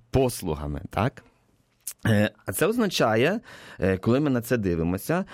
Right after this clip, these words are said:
що коли Господь заключив з нами союз, Ісус Христос,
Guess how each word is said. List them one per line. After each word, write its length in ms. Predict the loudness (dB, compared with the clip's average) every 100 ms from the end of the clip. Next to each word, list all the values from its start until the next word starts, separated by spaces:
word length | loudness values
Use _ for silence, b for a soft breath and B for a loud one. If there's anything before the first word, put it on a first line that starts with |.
| B
що 160 | -4 -2
коли 240 | 2 2
Господь 640 | 2 0 -4 -2 0 0
заключив 560 | 0 0 0 0 2 0
з 120 | 2
нами 280 | 0 2 0
союз, 560 | 0 -2 -2 -4 -8 -14
Ісус 280 | -10 -6 -4
Христос, 640 | -2 -4 -2 -2 -2 -6